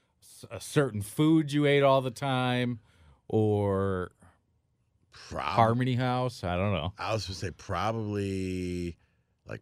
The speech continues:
Speaker 2: Papa John's pizza.
Speaker 1: Pizza would be great. That would be an awesome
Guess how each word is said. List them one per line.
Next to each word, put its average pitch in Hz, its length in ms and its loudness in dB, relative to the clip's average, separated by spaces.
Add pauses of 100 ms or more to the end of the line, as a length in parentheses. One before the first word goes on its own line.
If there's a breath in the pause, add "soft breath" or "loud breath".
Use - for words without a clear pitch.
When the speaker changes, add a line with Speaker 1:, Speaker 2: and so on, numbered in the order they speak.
Speaker 2:
Papa 95 320 -4
John's 95 480 -6
pizza. 101 640 -6 (500)
Speaker 1:
Pizza 135 360 2
would 135 120 4
be 139 100 0
great. 101 340 0
That 95 100 0
would 110 140 2
be 120 120 4
an 117 220 0
awesome 80 360 -4